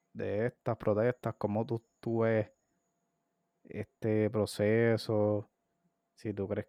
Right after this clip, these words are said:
que, que esto es un... Tú sabes que yo llegué a pensar que, que quizás esto de, supuestamente, yo no sé quién dijo, yo escuché,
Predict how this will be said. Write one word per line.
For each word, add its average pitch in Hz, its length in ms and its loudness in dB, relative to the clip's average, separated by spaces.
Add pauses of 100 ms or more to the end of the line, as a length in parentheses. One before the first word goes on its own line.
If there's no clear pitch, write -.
que, 104 640 0 (220)
que 113 80 -4
esto 107 320 -6
es 104 80 -4
un... 104 520 -6 (920)
Tú 117 100 -6
sabes 127 200 0
que - 120 -2
yo 139 80 4
llegué 135 220 4
a 131 80 4
pensar 120 480 0 (480)
que, 98 680 -4 (1040)
que 104 140 -2
quizás 98 440 -2
esto 123 340 0
de, 117 280 2 (540)
supuestamente, 123 800 0
yo 104 120 0
no 107 80 -4
sé 123 340 -6 (160)
quién 123 320 0
dijo, 117 480 4
yo 101 120 4
escuché, 117 500 -2